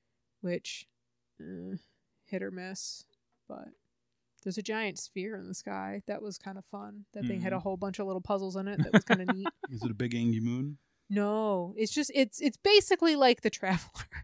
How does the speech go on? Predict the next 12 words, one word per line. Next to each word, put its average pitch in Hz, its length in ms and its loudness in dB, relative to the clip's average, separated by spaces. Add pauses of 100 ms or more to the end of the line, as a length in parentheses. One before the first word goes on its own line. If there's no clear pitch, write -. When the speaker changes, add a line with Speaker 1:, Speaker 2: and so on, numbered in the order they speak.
(380)
Speaker 1:
<laughs> - 540 4 (220)
It 285 140 8
is 302 120 10
just 302 240 4
literally 285 420 12
this 233 160 -2
giant, 233 600 6
like, 226 260 6
kind 233 260 6
of 202 100 2
greebled 214 480 4
sphere, 190 640 0